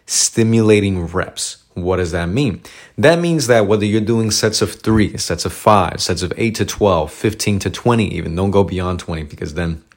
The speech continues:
that's, that's not gonna build any muscle. But anywhere between one to two sets of those,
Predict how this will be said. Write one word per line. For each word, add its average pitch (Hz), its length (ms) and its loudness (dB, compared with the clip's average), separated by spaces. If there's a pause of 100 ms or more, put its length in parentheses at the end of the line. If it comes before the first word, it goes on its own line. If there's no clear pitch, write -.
(480)
that's, - 520 -4
that's - 400 -6
not 85 120 -4
gonna 82 140 -4
build 82 220 -6
any 82 100 -6
muscle. 85 400 -6 (320)
But 123 240 4
anywhere 196 240 6
between 135 440 2
one 123 200 4
to - 100 -2
two 135 280 0
sets - 280 0
of 87 140 -2
those, 120 300 4